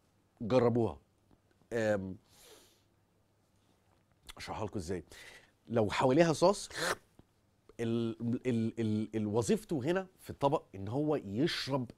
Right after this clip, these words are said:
الصوص، ويبقى كل مره بدل ما اجيب صوص من بره، هو منه فيه مدي صوص، مدي رطوبه، مدي، آه، طعم لطيف جدًا للبروتين اللي هيبقى معاها. تمام؟ فالتكنيكس اللي احنا هن-، هنتكلم فيها ان احنا روستد في الفرن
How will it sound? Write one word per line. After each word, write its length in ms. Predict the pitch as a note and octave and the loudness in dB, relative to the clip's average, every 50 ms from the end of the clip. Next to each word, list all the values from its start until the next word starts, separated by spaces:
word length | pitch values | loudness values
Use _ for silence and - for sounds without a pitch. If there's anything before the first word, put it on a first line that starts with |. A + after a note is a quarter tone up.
| - | -12
الصوص، 400 | G2+ F2+ - - A#2+ - - - | -10 -10 -8 -8 -8 -8 -8 -6
ويبقى 240 | A2 G#2 F#2+ F#2 E2+ | -6 -6 -6 -6 -8
كل 320 | - - F3 F#3+ E3+ D3 C3+ | -4 -2 -2 0 2 2 2
مره 400 | A#2 A#2+ C#3+ C#3+ C3+ C3+ B2+ - | 2 2 2 2 0 -2 -4 -4
بدل 240 | A2 A2 D3 - D#3 | 0 0 2 2 2
ما 100 | B2+ A#2+ | 2 2
اجيب 200 | A#2 A#2+ B2 A#2 | 0 0 -2 -2
صوص 240 | - - D#3 - - | -2 -4 -4 -4 -2
من 120 | C3 A#2 | -2 2
بره، 220 | B2 D3+ D3+ E3+ E3 - - - - - | 2 2 2 0 -4 -6 -18 -20 -4 4
هو 240 | - F3 F3+ D3+ C3+ | 4 6 8 8 8
منه 240 | C3+ D#3 F3 E3 D3 | 8 8 8 6 6
فيه 240 | A#2 - D#3 F3 E3+ | 2 2 0 2 2
مدي 440 | C#3+ B2+ D3 D3+ C3+ C#3 D3+ C#3+ - - - - - - | 4 4 2 2 2 -2 -4 -4 -6 -10 -20 -20 -20 -12
صوص، 360 | - - D3 D3 D3+ - - | -2 2 2 2 2 2 -4
مدي 340 | A2+ A#2 C#3 D3+ C#3 B2 A#2+ | -2 2 2 2 2 2 0
رطوبه، 440 | A2 G2+ G2+ - C#3+ C#3+ C3+ C3+ B2+ - _ - | 0 -2 -2 -2 -2 0 0 0 -2 -4 _ -4
مدي، 420 | G#2+ C3+ D3 C3 A2+ C#3 C#3 B2+ - - - - - _ _ - | 0 0 0 2 2 0 0 0 -2 -6 -20 -20 -20 _ _ -4
آه، 180 | A2 A2+ G#2+ G#2+ | 0 2 2 2
طعم 380 | G#2 - C#3 C3 D3+ C#3 A2+ | 2 0 -2 0 0 0 0
لطيف 200 | G#2+ G#2 - C3 | 0 0 -2 -2
جدًا 400 | A#2 G#2+ B2+ A#2+ A2 C3 B2 A#2 - - | -2 0 0 0 0 0 -2 -4 -6 -6
للبروتين 800 | G2 G2+ A#2+ B2+ B2 A#2 G#2 - A#2+ A2 - - A#2+ A#2+ A#2 - - | -2 2 2 2 2 0 -4 -2 -2 -2 -2 -2 -4 -4 -4 -4 -4
اللي 160 | G#2 G#2+ G2 | -4 -4 -2
هيبقى 280 | F#2 G#2 A2 F2+ F#2 F#2+ | -2 -2 -4 -2 -2 -4
معاها. 260 | F#2 F2 F#2 F2+ - - - _ _ _ - | -2 -2 -4 -4 -6 -8 -20 _ _ _ -4
تمام؟ 240 | G#2 A2+ D3+ E3+ - - - - - - - - | -2 0 0 -2 -2 -8 -18 -20 -20 -20 -20 2
فالتكنيكس 1080 | - - E3 D#3 D3+ D3 - - D#3 D3 D3 C#3 - F3 D#3 - A3+ C4+ B3+ - - F#3+ | 10 12 12 12 12 12 12 6 6 8 6 6 4 0 2 4 4 4 4 4 4 6
اللي 120 | F3+ G#3 | 6 8
احنا 320 | A3 - B3 G#3+ E3+ D#3 D3+ | 6 6 4 2 2 2 0
هن-، 280 | C3+ C3 C3 B2+ C3 - | 0 0 0 -2 -2 -2
هنتكلم 420 | - B2+ B2 A#2 - F3 F#3+ F3+ | -2 -2 -2 2 2 2 4 2
فيها 220 | - - C3+ E3 G#3 | 2 2 2 2 2
ان 120 | A3+ A3+ | 2 0
احنا 360 | A#3+ A#3 A#3+ A#3+ A#3+ A#3+ A3+ - _ _ _ _ _ _ _ _ _ _ _ - - | -2 -2 0 -2 -2 -2 -2 -6 _ _ _ _ _ _ _ _ _ _ _ -2 6
روستد 380 | E3+ G#3+ B3+ - - A3+ G#3 | 8 8 8 8 4 -2 -2
في 80 | - G3 | 0 -2
الفرن 280 | F#3 - - F3+ C#3+ | -2 2 0 0 0